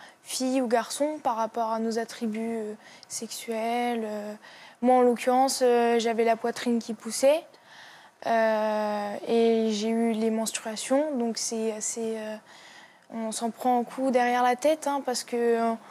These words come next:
on nous remet, euh, tous les mois face à quelque chose qu'on redoute en plus tout le mois. Et puis, euh, déjà que pour une fille, euh, euh, cisgenre, ben, c'est pas forcément évident,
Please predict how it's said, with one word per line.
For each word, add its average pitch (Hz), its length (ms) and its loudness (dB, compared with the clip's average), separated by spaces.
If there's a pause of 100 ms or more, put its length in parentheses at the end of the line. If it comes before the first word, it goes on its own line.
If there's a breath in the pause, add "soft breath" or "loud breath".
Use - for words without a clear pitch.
(260 loud breath)
on 247 140 4
nous 247 260 6
remet, 254 420 6
euh, 240 220 2
tous - 160 -2
les 262 100 6
mois 262 320 4
face 254 320 -4
à 247 60 -2
quelque 226 300 -6
chose 262 260 -10 (100)
qu'on 226 300 -4
redoute 247 500 2
en 254 120 -2
plus 294 340 -6
tout 269 140 -4
le 247 40 0
mois. 269 300 2 (580 loud breath)
Et 240 140 -2
puis, 233 360 -4
euh, 220 380 -2 (400 loud breath)
déjà 247 240 4
que 262 120 0
pour 247 260 2
une 240 140 2
fille, 269 460 0
euh, 233 540 0 (500 loud breath)
euh, 226 220 -4
cisgenre, 247 680 2
ben, 233 300 2 (200)
c'est - 240 0
pas 254 320 2
forcément 254 680 0
évident, 254 520 0